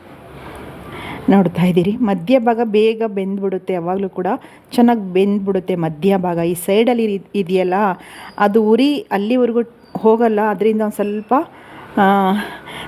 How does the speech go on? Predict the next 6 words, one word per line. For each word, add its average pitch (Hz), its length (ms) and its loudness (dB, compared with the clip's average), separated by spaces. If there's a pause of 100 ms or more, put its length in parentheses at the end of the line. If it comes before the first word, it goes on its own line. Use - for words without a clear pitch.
(100)
ತೆಗೆಯೋದು 208 420 2
ಬಹಳ 185 400 -2
ಕಷ್ಟ 202 580 -4
ಅನ್ನಿಸ್ತಿತ್ತು 190 640 -2
ನನಗೆ. 170 420 -2
ಆ, - 1000 -2